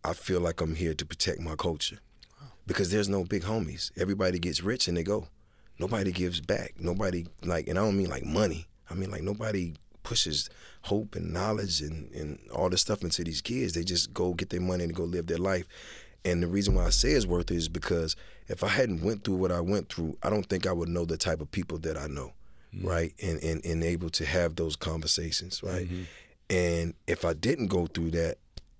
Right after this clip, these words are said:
Speaker 1: I wouldn't have enough credibility to even speak
Speaker 2: Mm.
Speaker 1: for us.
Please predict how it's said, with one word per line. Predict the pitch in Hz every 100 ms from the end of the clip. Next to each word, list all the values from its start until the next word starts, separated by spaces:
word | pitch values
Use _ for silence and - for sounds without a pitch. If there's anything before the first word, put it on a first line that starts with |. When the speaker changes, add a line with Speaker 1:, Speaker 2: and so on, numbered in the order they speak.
| - _ _ -
Speaker 1:
I | -
wouldn't | - 110 87
have | - 101 90
enough | 85 87 87 - - - - - - - -
credibility | - - 107 90 80 92 117 90 -
to | 82
even | 82 73 90 85 82
speak | - - 98 139 - - - - -
Speaker 2:
Mm. | 95 92
Speaker 1:
for | 90 87 -
us. | - - -